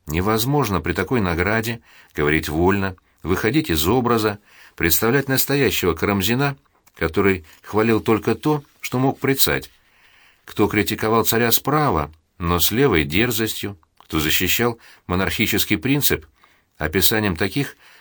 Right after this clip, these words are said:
самодержавных злодейств, что читатели шли в декабристы,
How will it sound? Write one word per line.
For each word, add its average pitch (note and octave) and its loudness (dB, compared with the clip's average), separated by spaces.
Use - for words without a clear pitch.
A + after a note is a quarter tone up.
самодержавных F#2+ 0
злодейств, F#2 0
что - 0
читатели E2 0
шли F2 0
в D#2+ 0
декабристы, F#2+ 0